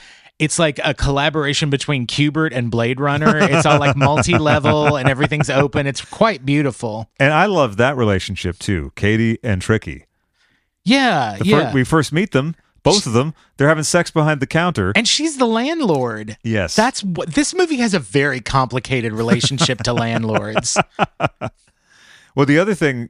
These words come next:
Speaker 2: that is very progressive in it is its treatment of sex workers, basically.
Speaker 1: Yes. Well, 'cause that, that, that, basically that's what Christopher is.
Speaker 2: Yeah.
Speaker 1: He's a, he's a gigolero,
Speaker 2: Yeah.
Speaker 1: and, um, he's good
Speaker 2: Gigolero?
Speaker 1: at it.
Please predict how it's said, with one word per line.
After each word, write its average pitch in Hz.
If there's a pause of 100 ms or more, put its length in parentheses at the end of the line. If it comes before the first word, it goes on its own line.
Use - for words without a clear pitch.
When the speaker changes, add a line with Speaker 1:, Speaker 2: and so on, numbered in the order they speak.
Speaker 2:
that 113
is 104
very 107
progressive 101
in 107
it 113
is 113
its - (720)
treatment 139
of 107
sex -
workers, 90
basically. -
Speaker 1:
Yes. 165 (220)
Well, 220
'cause 214
that, 202
that, 190
that, 165
basically 143
that's 120
what 143
Christopher 143
is. 156
Speaker 2:
Yeah. 190
Speaker 1:
He's 151
a, 151 (280)
he's 170
a 170
gigolero, 135 (240)
Speaker 2:
Yeah. 131
Speaker 1:
and, 139
um, 139
he's -
good 143
Speaker 2:
Gigolero? 247
Speaker 1:
at 180
it. 127